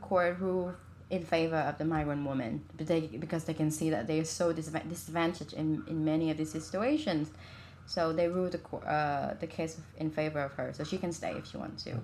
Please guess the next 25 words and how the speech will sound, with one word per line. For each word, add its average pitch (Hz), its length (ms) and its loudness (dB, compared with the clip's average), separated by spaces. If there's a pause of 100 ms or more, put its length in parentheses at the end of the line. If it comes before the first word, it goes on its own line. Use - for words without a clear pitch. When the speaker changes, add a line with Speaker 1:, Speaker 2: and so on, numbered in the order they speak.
(120)
Speaker 1:
but 160 100 -4
she 143 100 -4
Speaker 2:
good. 180 80 2
Speaker 1:
wants 175 200 0
a 165 40 -8
divorce 156 480 -4 (1080)
in 165 160 -2
custody. 156 480 -6 (640)
Speaker 2:
Rightly 117 320 4
so. 131 400 0
Speaker 1:
Fairly. 151 320 -2 (200)
Speaker 2:
Now, 160 80 10
I - 40 12
wanna 220 160 12
pick 233 240 8
up 208 120 8
on 175 120 6
something 160 320 4
you 139 60 4
said 143 200 4
just, 156 280 -2
just 175 200 0
a - 60 6
minute 147 280 6
ago. 151 360 4